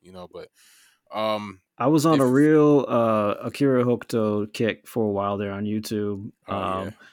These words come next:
Speaker 2: and I was, I remember you recommending her to me when I was talking about I hadn't really been in the Joshi viewing game for a minute.
Speaker 1: Yeah.
Speaker 2: Um, but also now that the Forbidden Door is starting to slowly be, you know, cracked open and everything,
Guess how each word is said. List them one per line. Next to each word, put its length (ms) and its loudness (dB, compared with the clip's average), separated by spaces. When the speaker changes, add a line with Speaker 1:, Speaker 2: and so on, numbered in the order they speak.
Speaker 2:
and 440 -4
I 180 -8
was, 320 -6
I 40 -4
remember 260 4
you 200 2
recommending 640 0
her 220 -6
to 360 -6
me 180 -6
when 160 -8
I 60 -8
was 120 -8
talking 260 -6
about 200 -6
I 120 -8
hadn't 300 -8
really 200 -6
been 200 -6
in 100 -6
the 80 -10
Joshi 480 -4
viewing 480 -4
game 280 -2
for 140 -6
a 40 -4
minute. 340 -4
Speaker 1:
Yeah. 260 -10
Speaker 2:
Um, 600 -12
but 240 -4
also 420 2
now 200 2
that 200 -4
the 100 -4
Forbidden 520 -4
Door 300 0
is 80 -2
starting 300 -2
to 100 -6
slowly 380 -2
be, 440 -4
you 120 -6
know, 240 -8
cracked 380 -8
open 280 -2
and 320 -2
everything, 560 -4